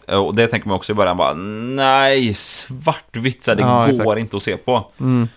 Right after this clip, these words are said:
Speaker 1: Men det tar ju fem minuter så är man helt, liksom,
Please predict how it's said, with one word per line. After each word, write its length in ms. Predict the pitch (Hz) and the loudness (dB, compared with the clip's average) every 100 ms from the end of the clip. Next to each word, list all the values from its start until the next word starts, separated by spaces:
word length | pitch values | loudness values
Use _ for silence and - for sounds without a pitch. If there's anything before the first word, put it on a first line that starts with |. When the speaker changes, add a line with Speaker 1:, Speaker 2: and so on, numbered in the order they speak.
| _ | _
Speaker 1:
Men 140 | 107 | 0
det 60 | 123 | 2
tar 160 | 131 120 | 2 0
ju 60 | |
fem 300 | 139 - 110 | -2 -4 -4
minuter 360 | 101 104 82 127 | -2 -4 -4 -6
så 160 | 143 | -2
är 60 | 120 | -2
man 160 | 101 101 - | 0 -2 -4
helt, 280 | 156 123 - _ - | -2 -2 -4 _ -12
liksom, 720 | 82 104 - 92 87 90 90 | -6 -6 -2 -4 -4 -8 -12